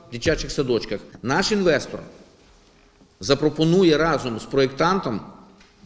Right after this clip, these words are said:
з керівником проєкту, проєкт забезпечення житлом. Інформація, яку отримують сьогодні військові, буде чітко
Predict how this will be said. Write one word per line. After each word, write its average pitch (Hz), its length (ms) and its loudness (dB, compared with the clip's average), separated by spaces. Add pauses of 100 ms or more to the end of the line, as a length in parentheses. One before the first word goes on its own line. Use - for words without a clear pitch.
(180)
з - 100 -12
керівником 147 480 0
проєкту, 117 460 2 (160)
проєкт 156 520 4 (340)
забезпечення 151 720 2
житлом. 135 460 0 (540)
Інформація, 180 600 2
яку 165 180 4
отримують 160 380 2
сьогодні 147 240 0
військові, 180 480 2 (200)
буде 131 500 6 (320)
чітко 180 560 2